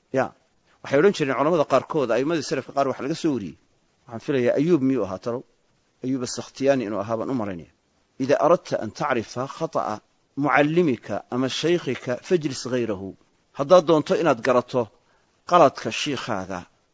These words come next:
ama mucallimkaaga inaad garato haddaad doonto, cid kale la fadhiiso. Maxaa culamada kale la midka ah? La fadhiiso. Waxaa laga yaabaa ciddaa kale inay baraarujiso sida saxda siday tahay.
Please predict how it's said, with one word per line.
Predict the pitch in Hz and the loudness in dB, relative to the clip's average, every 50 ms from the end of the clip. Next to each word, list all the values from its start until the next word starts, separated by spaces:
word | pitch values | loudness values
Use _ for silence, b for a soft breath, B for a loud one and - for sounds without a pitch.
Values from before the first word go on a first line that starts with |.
| _ _ - | _ _ -6
ama | 120 127 135 | -4 -2 0
mucallimkaaga | 131 131 123 - 147 190 180 156 147 127 120 - - 135 123 107 - | 0 0 0 2 2 2 2 2 0 -2 -2 -2 0 0 0 0 -2
inaad | - 151 147 120 110 - - | -4 -2 -2 -2 -2 -2 -2
garato | 131 131 135 135 - - 214 | 0 2 2 2 2 0 -2
haddaad | 170 165 131 143 139 117 98 95 | -2 0 2 2 2 2 2 0
doonto, | - 123 113 113 117 110 - - 165 190 247 - _ _ _ _ _ _ _ _ _ _ - | 0 2 2 2 2 0 -2 -2 -2 -2 -2 -4 _ _ _ _ _ _ _ _ _ _ -4
cid | 240 - - | -4 -2 0
kale | - 196 185 175 | 4 4 4 6
la | 185 220 | 4 2
fadhiiso. | - - 117 107 - - - - - _ _ _ _ _ _ _ _ - | -2 -4 -6 -8 -8 -10 -14 -20 -20 _ _ _ _ _ _ _ _ -14
Maxaa | - 180 | -12 -4
culamada | 180 202 214 233 269 285 | 0 2 4 6 6 4
kale | - - 254 285 285 | 4 4 4 2 4
la | 285 311 | 4 4
midka | 330 330 - - - - | 2 2 -2 -4 -8 -16
ah? | - - _ _ _ _ _ _ _ _ _ _ | -16 -18 _ _ _ _ _ _ _ _ _ _
La | 156 180 - | 2 2 2
fadhiiso. | - 160 131 123 - - 139 - _ _ _ _ _ _ _ _ | 2 0 -2 -2 -4 -8 -12 -16 _ _ _ _ _ _ _ _
Waxaa | _ - 117 127 | _ -4 -2 0
laga | 135 165 | 4 6
yaabaa | 185 156 135 139 139 156 | 6 8 8 8 6 4
ciddaa | 185 147 165 151 | 4 4 4 2
kale | - - 143 156 | 2 2 0 0
inay | 180 170 143 | 2 0 0
baraarujiso | 117 131 127 127 127 123 - 175 - - 277 - - _ _ _ _ | 2 2 2 2 2 0 -4 -8 -8 -6 -8 -8 -10 _ _ _ _
sida | - - - 160 127 127 | -10 -6 -2 0 0 0
saxda | - - 151 139 131 123 | 0 -4 -6 -6 -6 -6
siday | 107 - 120 104 90 | -6 -4 -6 -6 -6
tahay. | - - - 73 87 | -8 -12 -16 -18 -20